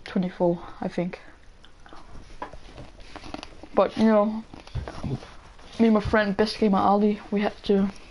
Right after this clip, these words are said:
we had to keep setting it tonight. Hmm.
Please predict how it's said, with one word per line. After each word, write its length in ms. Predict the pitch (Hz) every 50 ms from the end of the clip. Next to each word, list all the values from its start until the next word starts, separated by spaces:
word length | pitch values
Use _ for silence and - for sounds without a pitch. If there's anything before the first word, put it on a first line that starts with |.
| - - - - - - - - - - - - - - - - - - - - - - - - - - - - -
we 80 | - -
had 160 | - - -
to 100 | - - -
keep 360 | - - 214 185 - - - - - - - - - - - - - - -
setting 340 | - - 196 190 185 180 185
it 100 | - -
tonight. 380 | - 185 180 180 170 180 - - - - - - - - - - - - - - - - - - - - - - - - - - - - - - - - - - - - - - - - - - - - - - - - - - - - - - - - - - - - - - - -
Hmm. 220 | 190 185 185 170